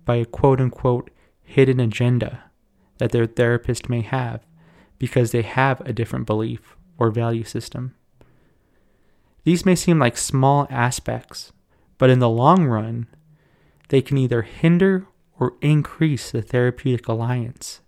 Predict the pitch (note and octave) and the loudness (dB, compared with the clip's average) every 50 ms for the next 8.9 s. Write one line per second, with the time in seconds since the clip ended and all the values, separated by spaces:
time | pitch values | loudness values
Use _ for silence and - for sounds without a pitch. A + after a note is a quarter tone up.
0 | _ _ _ - B2+ A#2+ - B2 A#2 B2 E3 A3 G#3+ - - E3+ D#3+ E3 F3+ F#3+ | _ _ _ -2 -2 -2 -2 0 2 4 6 6 4 2 2 2 4 4 4 2
1 | D3+ - - _ - A#2+ G#2 - - C3 B2+ B2+ - C#3+ C#3+ D3 C3+ B2+ - - | 0 -2 -6 _ -10 -10 -8 -4 0 0 0 0 2 2 2 2 2 0 -4 -12
2 | - - - - - - _ _ _ _ _ _ _ _ _ _ _ _ _ _ | -16 -16 -18 -20 -20 -20 _ _ _ _ _ _ _ _ _ _ _ _ _ _
3 | _ _ _ _ _ _ _ - - _ _ _ _ _ _ _ _ _ _ _ | _ _ _ _ _ _ _ -20 -20 _ _ _ _ _ _ _ _ _ _ _
4 | _ _ _ _ _ - B2 A2 - - C3 A#2+ A#2 B2 C#3+ C#3 - - - _ | _ _ _ _ _ -4 -4 -4 -2 -2 0 2 2 2 0 -4 -8 -14 -16 _
5 | _ _ - - C#3 D3+ D3+ - - G3 A3+ A3 - - - - - - - _ | _ _ 0 2 2 2 2 2 2 2 2 0 -2 -8 -18 -14 -14 -14 -14 _
6 | _ - - - _ _ _ _ _ _ _ _ _ _ _ _ _ _ _ _ | _ -20 -20 -20 _ _ _ _ _ _ _ _ _ _ _ _ _ _ _ _
7 | _ _ _ _ _ _ _ _ _ _ _ _ _ _ _ _ _ - C3 C3+ | _ _ _ _ _ _ _ _ _ _ _ _ _ _ _ _ _ 0 2 2
8 | D#3 E3+ E3 - E3 E3+ E3 E3 - - D#3 D3+ C#3+ B2+ A2 A2+ A#2 A#2 | 2 0 -2 -2 0 0 0 0 2 2 4 4 4 2 0 -2 -6 -10